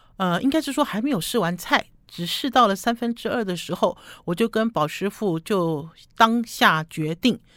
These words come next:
今年我们的结婚周年庆要在这里举行，所以呢，我们当下立刻又定位了。那所以呢，听众朋友一定很好奇说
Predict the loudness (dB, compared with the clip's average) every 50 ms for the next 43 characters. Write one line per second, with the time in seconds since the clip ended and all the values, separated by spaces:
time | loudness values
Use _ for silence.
0 | -20 -20 _ _ _ _ _ _ 0 2 4 4 4 4 4 4 2 2 0 -2
1 | -6 -6 -4 -2 0 0 0 0 -2 -2 -2 -2 0 0 0 0 2 2 2 2
2 | 0 2 2 4 4 4 2 0 -2 -2 -4 -4 -4 -4 -4 -6 -8 _ -12 _
3 | -2 0 0 0 0 0 0 -2 0 0 0 0 0 0 -4 -8 -10 -10 -10 -8
4 | -8 -8 -8 -8 -8 -8 -10 -12 -12 _ -20 -20 _ -6 0 4 6 6 6 6
5 | 4 2 2 2 0 0 0 -2 -4 _ _ 0 2 2 0 2 4 4 4 4
6 | 4 0 -2 -4 -4 -4 0 0 2 2 2 0 0 0 0 0 2 2 2 0
7 | 0 0 -4 -10 -12 -16 -20 -20 -20 -6 _ -4 0 2 2 2 4 2 2 2
8 | 2 2 2 4 6 6 4 6 4 4 4 4 4 4 6 6 6 6 6 4
9 | 0 2 2 0